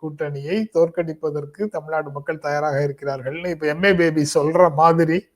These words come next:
மக்கள் இவங்களோட தான் நிக்கணும், அதுக்கு எதிராகத்தான் நிக்கணும், தமிழ்நாட்டுக்கு இழைக்கப்பட்ட அநீதிகளுக்கு எதிரான ஒரு உறுதியான நிலைப்பாட்டில் இருக்கணும் அப்படின்னு ஓரணியில் தமிழ்நாடு அப்படிங்கிற முயற்சிகளை எடுக்கக்கூடிய அணிக்கு ஆதரவாக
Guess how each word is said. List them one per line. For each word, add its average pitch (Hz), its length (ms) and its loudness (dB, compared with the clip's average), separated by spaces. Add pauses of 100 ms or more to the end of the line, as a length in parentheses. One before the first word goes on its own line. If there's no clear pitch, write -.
(200)
மக்கள் 233 300 6
இவங்களோட 214 540 10
தான் 226 200 4
நிக்கணும், 202 400 2
அதுக்கு 170 340 0
எதிராகத்தான் 202 500 6
நிக்கணும், 170 340 -6
தமிழ்நாட்டுக்கு 165 500 -4
இழைக்கப்பட்ட 185 500 0
அநீதிகளுக்கு 180 760 2
எதிரான 170 460 -2
ஒரு 156 240 -2
உறுதியான 160 560 -4
நிலைப்பாட்டில் 151 840 -4
இருக்கணும் 143 380 -12 (140)
அப்படின்னு 185 640 -2 (500)
ஓரணியில் 202 600 6
தமிழ்நாடு 175 840 0
அப்படிங்கிற 156 600 -4 (1200)
முயற்சிகளை 180 560 -2
எடுக்கக்கூடிய 156 880 -4 (280)
அணிக்கு 160 520 -4
ஆதரவாக 151 920 0